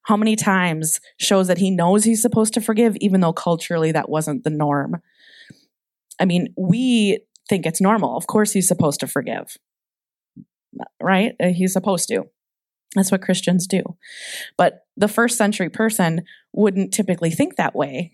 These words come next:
In the first century, conflicts were thought and relationships were viewed on a line. And it was like a line between me and you,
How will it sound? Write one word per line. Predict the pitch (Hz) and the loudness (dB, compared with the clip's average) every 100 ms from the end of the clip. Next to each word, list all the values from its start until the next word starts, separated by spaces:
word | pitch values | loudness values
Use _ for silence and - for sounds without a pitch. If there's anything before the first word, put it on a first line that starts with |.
| - | -2
In | 214 | 0
the | 196 | 2
first | - - - | 2 0 0
century, | 185 185 180 165 170 - | -2 0 -2 -2 -4 -2
conflicts | - 214 214 202 | -2 0 0 0
were | 185 | -2
thought | 185 180 170 165 - | 0 2 0 0 -4
and | 170 | -2
relationships | 170 202 214 214 190 - | 2 2 2 0 -2 -2
were | 165 | -2
viewed | 170 165 | 2 2
on | 160 | 2
a | 156 | -2
line. | 151 175 175 151 143 - - - - - - | -2 0 0 0 -6 -10 -16 -16 -14 -12 -2
And | 190 | 0
it | - 170 | 2 2
was | 202 196 | 2 2
like | 190 185 | 2 0
a | - | 0
line | 175 160 190 | 0 2 2
between | 202 202 180 165 | 2 0 0 0
me | 160 165 | 0 0
and | 165 | 0
you, | 147 123 - | -2 -4 -8